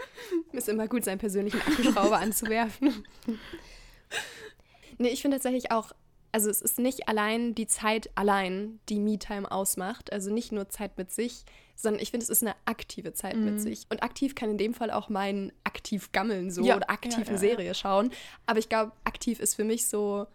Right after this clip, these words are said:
Speaker 1: bewusst Dinge zu machen, das find ich ganz, ganz wesentlich, weil das nämlich auch, find ich, den Unterschied macht zwischen, ich lass mich nur von der Serie zudröhnen und ich schaue mir diese Serie ganz bewusst an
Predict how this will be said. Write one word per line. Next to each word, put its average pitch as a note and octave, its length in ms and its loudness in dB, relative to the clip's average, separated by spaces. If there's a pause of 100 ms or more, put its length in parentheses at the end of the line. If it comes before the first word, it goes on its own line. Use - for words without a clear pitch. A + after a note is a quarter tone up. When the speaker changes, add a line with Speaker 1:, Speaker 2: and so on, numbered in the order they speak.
(100)
Speaker 1:
bewusst G#3+ 680 0
Dinge G3+ 200 2
zu - 140 -2
machen, G#3+ 400 -6 (180)
das - 140 2 (100)
find G#3+ 180 0
ich - 360 -4 (320)
ganz, A3 240 2
ganz G#3+ 180 -2
wesentlich, G#3+ 480 -2
weil G#3 80 -2
das G3+ 160 -4
nämlich A3 220 -2
auch, G3+ 100 0
find G#3+ 220 -2
ich, - 180 -12
den G3 160 -2
Unterschied A3+ 340 -2
macht G3 220 -4
zwischen, G#3+ 240 -2
ich - 140 -8
lass G#3+ 140 0
mich G#3 120 -6
nur G3 60 0
von F#3+ 160 -4
der F#3+ 80 0
Serie G3 240 0
zudröhnen G#3+ 600 0
und G3 200 -4
ich G#3+ 140 -4
schaue A#3 180 0
mir A#3+ 80 4
diese G#3 180 0
Serie G#3+ 300 0
ganz G3+ 180 -2
bewusst G#3+ 480 0
an G3 220 -2